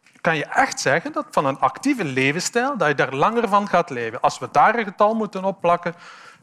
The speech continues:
vier jaar ongeveer. Ja, wat toch aanzienlijk is. Dat is niet eeuwig leven en je hebt geen perfecte bescherming tegen ziektes, maar je hebt toch wel een aanzienlijk effect dat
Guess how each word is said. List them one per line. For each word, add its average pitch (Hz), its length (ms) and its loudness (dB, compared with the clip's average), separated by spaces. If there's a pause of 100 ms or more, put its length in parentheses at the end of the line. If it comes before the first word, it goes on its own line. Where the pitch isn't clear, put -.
vier 180 300 0
jaar 117 260 2
ongeveer. - 760 -14 (180)
Ja, 247 200 -10
wat 180 140 -8
toch - 180 -4
aanzienlijk 156 480 -4
is. - 280 -16
Dat 135 160 -10
is 139 180 -12
niet 127 220 -12
eeuwig 143 380 -4
leven 220 400 -2 (380)
en 147 120 0
je 135 40 2
hebt 139 160 -2
geen 120 200 -8
perfecte 165 500 -4
bescherming 180 520 -2
tegen 160 240 -2
ziektes, 147 380 -8 (240)
maar 127 160 0
je 120 80 0
hebt 147 200 -4
toch 175 160 -6
wel 156 340 2
een 120 140 -6
aanzienlijk 185 520 -4
effect 240 360 -4 (240)
dat - 340 -12